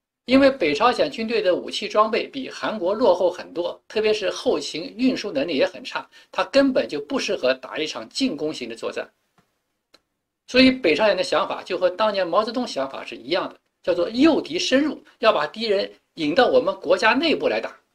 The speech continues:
北朝鲜这样的独裁国家根本不管老百姓的死活，他不怕把国家打烂，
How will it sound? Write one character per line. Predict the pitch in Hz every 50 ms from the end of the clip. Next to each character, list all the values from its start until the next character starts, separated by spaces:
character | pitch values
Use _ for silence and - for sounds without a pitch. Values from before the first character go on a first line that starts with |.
| _ _ _ _ _ _ _ _ _ _ _ _ _ _ _ _ _ _ _ _ _ _ _ _ _ _ _ _ _ _ _ -
北 | 208 196
朝 | 185 233 294
鲜 | 277 233 214 202
这 | 196 220
样 | 214 190
的 | 180
独 | - 196 202
裁 | - 202 196
国 | 190 165 175
家 | 170 180 160 170 - -
根 | 277 294 294 262
本 | - 131 127 131
不 | - -
管 | - 139 120
老 | 131 170 180
百 | 151 135
姓 | - 180 170
的 | 170
死 | 165 - - - -
活， | 107 110 - -
他 | - 214 220
不 | 220 277 277
怕 | 262 262 226
把 | 180 170 156 160
国 | - - - 165
家 | 175 214
打 | 202 - - 123
烂， | 175 247 226 - -